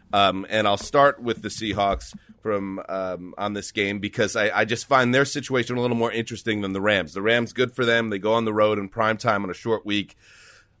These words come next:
Uh, and get the job done, uh, even when they didn't deliver a top performance. But the Seahawks, again, are showing signs now at two and three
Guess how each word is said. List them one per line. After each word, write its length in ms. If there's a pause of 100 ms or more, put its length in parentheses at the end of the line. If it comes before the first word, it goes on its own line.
Uh, 460 (100)
and 240
get 180
the 80
job 360
done, 360 (360)
uh, 160
even 280
when 120
they 120
didn't 200
deliver 320
a 60
top 260
performance. 440
But 320 (540)
the 80
Seahawks, 540
again, 280
are 80
showing 460
signs 460
now 200
at 120
two 180
and 100
three 600